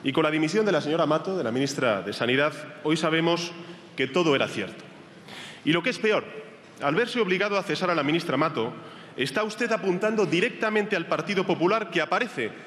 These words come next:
en el mismo auto del señor juez y con la misma fórmula que la señora Mato,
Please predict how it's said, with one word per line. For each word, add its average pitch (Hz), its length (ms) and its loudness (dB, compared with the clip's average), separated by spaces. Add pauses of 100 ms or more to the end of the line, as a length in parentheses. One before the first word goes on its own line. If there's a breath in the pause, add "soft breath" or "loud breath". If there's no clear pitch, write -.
(160 loud breath)
en 170 120 4
el 185 140 4
mismo 240 320 4
auto 139 280 2
del 127 120 2
señor 160 380 2
juez 190 360 0 (720 loud breath)
y 131 80 0
con 131 100 2
la 139 80 4
misma 165 240 0
fórmula 165 340 0
que 143 80 2
la 117 80 2
señora 123 280 0
Mato, 101 280 -4